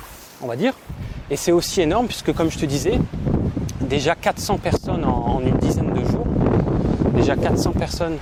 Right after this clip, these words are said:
je vais mettre là où il y a moins de vent, déjà quatre cents personnes ont rejoint, comme moi d'ailleurs, c'est mon cas, cette, euh, on va dire cette opportunité assez, assez rare puisqu'elle est française,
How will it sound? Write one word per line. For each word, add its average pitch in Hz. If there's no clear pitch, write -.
je 127
vais 120
mettre -
là 147
où 135
il 131
y 127
a -
moins 131
de 123
vent, 175
déjà 143
quatre -
cents 196
personnes 185
ont 135
rejoint, 165
comme 113
moi 185
d'ailleurs, 185
c'est -
mon 123
cas, 220
cette, -
euh, 131
on 113
va 107
dire 160
cette 143
opportunité 156
assez, 135
assez -
rare 196
puisqu'elle -
est 135
française, 170